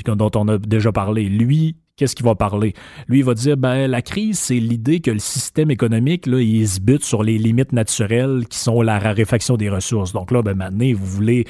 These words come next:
faire des batteries, mettons, pour aller dans une voiture, mais il y en a plus de lithium, il y en a plus de cobalt, il y en a plus de ci et ça. Donc, ce que vous allez faire va finir par décroître, donc finir par s'effondrer à moyen terme. Jacques Ellul, lui, là, on avance dans le, l'apocalyptisme, là. Jacques Ellul, lui, c'est encore pire. Il va dire, «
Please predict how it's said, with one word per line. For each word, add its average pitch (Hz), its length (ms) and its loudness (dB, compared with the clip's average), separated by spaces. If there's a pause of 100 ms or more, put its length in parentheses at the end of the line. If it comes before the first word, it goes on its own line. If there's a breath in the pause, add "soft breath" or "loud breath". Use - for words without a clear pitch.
(240 loud breath)
faire 123 240 0
des 110 100 2
batteries, 107 520 -2
mettons, 110 260 -2
pour 101 120 -2
aller 98 120 -2
dans 104 120 0
une 101 140 0
voiture, 104 460 0
mais 139 100 0
il 131 40 0
y 135 60 0
en 135 100 0
a 127 60 0
plus 160 180 -2
de 120 60 0
lithium, 107 460 -2
il 104 60 0
y 104 40 -2
en 113 80 0
a 120 80 2
plus - 160 -8
de - 80 -20
cobalt, 101 460 -2
il 98 40 -8
y - 20 -6
en 101 100 -2
a 107 60 -2
plus 156 160 -4
de 123 60 -6
ci - 140 -6
et 95 60 -4
ça. 113 160 -2
Donc, 110 400 0 (340 loud breath)
ce - 120 -16
que 117 80 2
vous 101 160 0
allez 104 160 2
faire 123 280 2
va 101 100 0
finir 110 320 0
par 113 200 -2
décroître, 107 600 0
donc 110 300 0
finir 110 480 -2
par 104 260 -4
s'effondrer 107 720 0 (520 loud breath)
à 104 100 0
moyen 110 320 2
terme. 107 360 -6 (920)
Jacques 123 380 2
Ellul, 135 340 4
lui, 101 260 0
là, 104 180 2
on 120 100 2
avance 113 380 2
dans 104 120 0
le, 101 200 0
l'apocalyptisme, 104 920 -2
là. 95 120 -6
Jacques 117 300 0
Ellul, 123 260 2
lui, 107 160 0
c'est - 120 -8
encore 92 280 -4
pire. 170 280 0
Il 117 80 0
va 113 120 2
dire, « 151 240 0